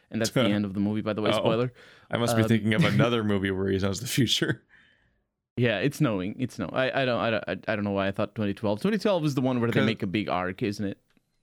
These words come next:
Speaker 2: I think the twenty twelve is the w-, that's Noah's Ark. I think twenty twelve is the one
Speaker 1: <laughs>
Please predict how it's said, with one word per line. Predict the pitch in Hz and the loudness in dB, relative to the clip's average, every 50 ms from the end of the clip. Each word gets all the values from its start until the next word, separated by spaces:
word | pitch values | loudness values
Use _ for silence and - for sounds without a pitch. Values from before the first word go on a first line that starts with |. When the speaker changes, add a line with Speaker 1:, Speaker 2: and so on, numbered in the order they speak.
| _ _ | _ _
Speaker 2:
I | - 120 117 | -4 -2 0
think | 139 147 147 135 | -2 -4 -4 -2
the | - 139 113 | -4 -4 -4
twenty | - - 131 127 127 127 120 113 | -2 -2 -2 -2 0 0 -2 -2
twelve | - - - 113 113 113 113 110 104 107 | -4 -2 -2 -2 0 0 0 -2 -2 -2
is | 104 98 - - | -2 -2 -4 -4
the | - 104 | -4 -4
w-, | 98 101 104 - - - | -2 -4 -6 -6 -10 -6
that's | - 107 104 - | -6 -4 -2 0
Noah's | 107 98 95 92 92 | 0 0 0 0 0
Ark. | 90 87 90 - - - - - - - - - | -2 -2 -2 -4 -8 -14 -18 -18 -16 -8 -4 -2
I | 139 139 | 0 0
think | 147 170 156 | 0 -2 0
twenty | - 180 165 165 | 0 2 2 2
twelve | - - - 202 165 151 165 | 2 2 2 2 2 2 0
is | 160 - | -2 0
the | - 139 | 0 0
one | 131 127 135 135 131 127 120 - - - - - - | 2 2 2 2 2 2 0 0 -2 -6 -8 -8 -10
Speaker 1:
<laughs> | - | -8